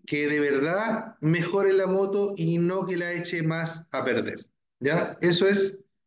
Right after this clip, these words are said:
lo principal. Después,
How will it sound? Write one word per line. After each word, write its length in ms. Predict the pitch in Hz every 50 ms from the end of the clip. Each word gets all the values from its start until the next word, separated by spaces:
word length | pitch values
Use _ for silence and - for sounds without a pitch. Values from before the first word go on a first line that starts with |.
| _ _ _ _ -
lo 160 | - 120 120 117
principal. 540 | 120 117 110 113 - - 104 - - - - _ _ _ _ _ _ _ _ _ _ - - _ _ _ _ -
Después, 840 | 151 160 160 185 226 220 - - - - - - - - - _